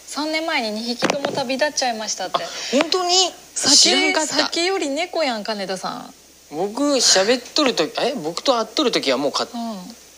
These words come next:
Speaker 2: 十年、何年前やろ、さい。働いと-、一緒に働いとる時は猫の話なんて聞いた覚えがなかったけど、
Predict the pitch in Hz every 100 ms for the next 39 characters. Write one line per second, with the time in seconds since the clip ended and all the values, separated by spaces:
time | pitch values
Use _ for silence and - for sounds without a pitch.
0 | - - - - 143 175 180 175 170 -
1 | - - - - - - - 127 175 233
2 | 233 226 120 95 95 127 - - - -
3 | - - 180 180 233 240 240 - 277 269
4 | 233 240 254 247 170 - 123 160 185 151
5 | 120 123 - 117 101 - 147 160 151 156
6 | 113 107 - 165 - - 113 127